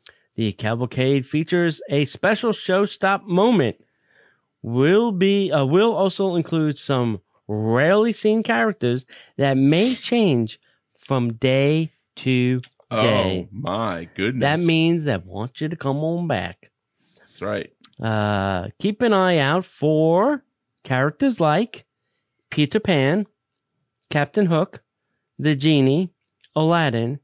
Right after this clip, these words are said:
Speaker 1: King Louie, Tarek, Marie, and others. The cavalcade will fill the space from when Mickey's Sensational Parade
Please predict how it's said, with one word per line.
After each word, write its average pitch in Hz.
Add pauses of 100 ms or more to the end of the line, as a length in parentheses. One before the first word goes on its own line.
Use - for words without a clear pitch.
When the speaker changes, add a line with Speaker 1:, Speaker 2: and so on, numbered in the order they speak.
(440)
Speaker 1:
King 160
Louie, 135 (400)
Tarek, 147 (380)
Marie, 139 (400)
and 160
others. 180 (840)
The 113
cavalcade 120
will 127
fill 294
the 269
space 120 (440)
from 127
when 123
Mickey's 160
Sensational 147
Parade 120